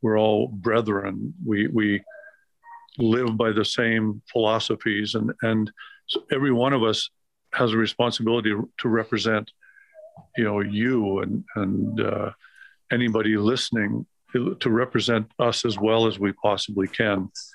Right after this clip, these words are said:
Because if we don't, I'm, I'm afraid that in today's world,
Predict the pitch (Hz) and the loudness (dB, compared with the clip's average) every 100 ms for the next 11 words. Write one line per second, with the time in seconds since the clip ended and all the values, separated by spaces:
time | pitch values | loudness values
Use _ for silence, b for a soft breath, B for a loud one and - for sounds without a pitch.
0 | b b b _ _ 127 127 147 156 135 | b b b _ _ 0 0 0 0 0
1 | 110 127 127 113 117 - 117 113 120 117 | 2 2 2 -2 -4 -2 0 2 2 2
2 | 107 - 127 127 107 104 _ _ _ _ | 0 0 0 0 -2 -4 _ _ _ _
3 | _ - 110 120 110 110 92 98 117 113 | _ -6 -4 -2 0 0 0 0 2 2
4 | 110 101 | 2 0